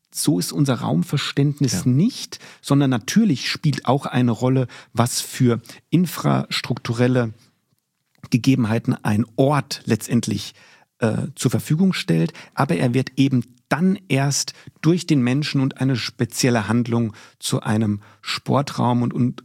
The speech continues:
Speaker 1: und um unseren Titel nochmal zu bemühen, für, äh, zum einem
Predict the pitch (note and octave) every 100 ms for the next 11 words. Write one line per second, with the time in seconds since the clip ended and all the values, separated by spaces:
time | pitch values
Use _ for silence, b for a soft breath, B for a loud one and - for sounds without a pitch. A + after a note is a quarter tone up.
0 | _ C3+ B2+ - B2+ B2+ A#2 G#2+ G2 -
1 | B2+ A#2 G#2 A2 - A2+ A2 A2 A2+ A#2
2 | A2+ B B B - - B2+ A2+ A2 b
3 | b b b b b _ - G#2 G2+ C3+
4 | - - A#2+ - _ A2 G#2+ G#2+